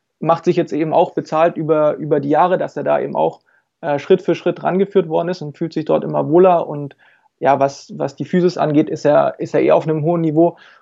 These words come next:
und Jai ist ja auch noch ein junger Fahrer, der auch über die Jahre jetzt mit den, mit den, mit den Rennen und dem kontinuierlichen Training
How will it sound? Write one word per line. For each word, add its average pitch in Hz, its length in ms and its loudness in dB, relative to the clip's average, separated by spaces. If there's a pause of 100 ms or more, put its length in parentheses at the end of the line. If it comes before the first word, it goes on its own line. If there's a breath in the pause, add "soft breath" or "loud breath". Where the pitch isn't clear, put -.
(100)
und 135 200 -6
Jai 156 160 6
ist 160 100 0
ja - 80 -2
auch 160 80 2
noch 170 160 0
ein 160 80 -4
junger 165 240 0
Fahrer, 165 320 2
der 151 160 -2
auch 165 220 -2 (240)
über 151 180 -6
die 147 80 -6
Jahre 156 280 0
jetzt 156 200 -4
mit 147 160 -14
den, 143 380 -10
mit 151 240 -10
den, 147 180 -6
mit 143 140 -4
den 147 100 -4
Rennen 165 280 2
und 151 180 -4
dem 147 340 -4
kontinuierlichen 156 720 0
Training 151 400 0